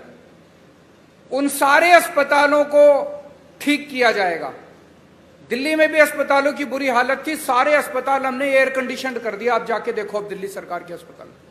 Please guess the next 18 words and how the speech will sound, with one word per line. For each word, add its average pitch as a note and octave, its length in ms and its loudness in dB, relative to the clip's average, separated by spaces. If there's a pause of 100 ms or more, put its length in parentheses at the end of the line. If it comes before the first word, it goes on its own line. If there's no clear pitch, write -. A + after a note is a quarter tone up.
centrally C#4 500 -2
एयर B3+ 120 0
कंडीशनड G3+ 480 -10
है, - 60 -18 (720)
Private C#4+ 400 0
अस्पतालों B3+ 520 -4
की A#3+ 100 -16
तरह F3+ 220 -12 (280)
शानदार। - 1200 -4
ऐसे D4 240 4
ही E4 60 0
पंजाब C#4+ 500 2
के D#4 100 0
सारे C#4+ 360 2
बड़े C#4+ 240 4
सरकारी C4 440 -2
अस्पतालों B3 540 -2
को C#4 180 4